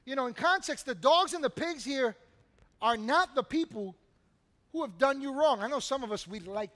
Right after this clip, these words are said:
we think of them that way. "You dirty dog, you pig," right? Get all religious, "It stinketh," right?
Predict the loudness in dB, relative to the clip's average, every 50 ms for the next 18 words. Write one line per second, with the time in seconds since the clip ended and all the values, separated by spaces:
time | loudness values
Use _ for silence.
0 | _ _ _ _ _ -20 -12 -8 -6 -6 -6 -6 -8 -10 -10 -12 -12 -14 -16 -18
1 | -16 -12 -12 -12 -12 -14 _ _ _ _ -14 -14 -14 -14 -14 -18 -20 _ -14 -12
2 | -10 -8 -8 -10 -10 -12 -14 -16 -16 -16 _ -20 -20 -18 -18 -16 -16 -16 -18 -18
3 | _ -20 -20 _ _ _ _ _ -20 -20 _ _ _ _ _ -20 -20 _ _ -10
4 | -8 -8 -8 -8 -12 _ _ _ _ _ _ _ _ _ _ _ _ _ _ _
5 | _ _ _ _ _ _ _ _ _ _ _ _ _ _ _ _ _ _ _ _
6 | _ _ _ _ _ _ _ _ -10 -6 -4 -2 0 0 -2 -2 -6 -10 -10 -8
7 | -8 -8 -8 -10 -12 -14 -20 _ _ _ _ _ -8 -8 -8 -8 _ -12 -12 -12
8 | -12 -10 -8 -10 -10 -10 -10 -12 -12 -12 -12 -16 -20 _ _ _ _ _ _ _
9 | _ _ _ _ _ _ -10 -6 -6 -6 -6 -8